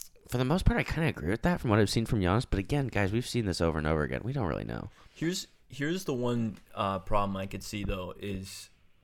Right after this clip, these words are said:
Speaker 2: if you can't make things better and you feel like you're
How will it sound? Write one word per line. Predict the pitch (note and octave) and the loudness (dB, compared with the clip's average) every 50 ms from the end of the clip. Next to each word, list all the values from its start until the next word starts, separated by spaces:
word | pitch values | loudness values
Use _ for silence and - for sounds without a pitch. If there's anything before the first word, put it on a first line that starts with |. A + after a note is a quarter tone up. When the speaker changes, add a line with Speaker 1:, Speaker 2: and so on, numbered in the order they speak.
| _ - | _ -2
Speaker 2:
if | A#2 A2+ A2+ - - - - | -2 -2 -2 -6 -18 -20 -14
you | - B2+ A#2+ C#3+ F#3 | -10 -8 -4 -4 -4
can't | F#3+ - - B2+ A#2+ - F#2+ | -4 0 0 2 2 2 0
make | A#2 A#2 A2 | -4 -6 -6
things | - - A2+ G#2 G2 G2 | -4 -4 -4 -4 -4 -4
better | - F#2 G2 G2+ F2 D#2+ F2 - - - | -4 -4 -2 -2 -4 -6 -8 -10 -10 -6
and | A2+ G#2 | -4 -2
you | A2 B2 C#3 | -2 -2 -2
feel | D3 - - D#3 D#3 | -4 -4 -2 0 2
like | C3+ A2+ G2 G2+ | 2 0 -2 -4
you're | G#2 G#2 G#2+ A2 A2 | -8 -6 -4 -4 -4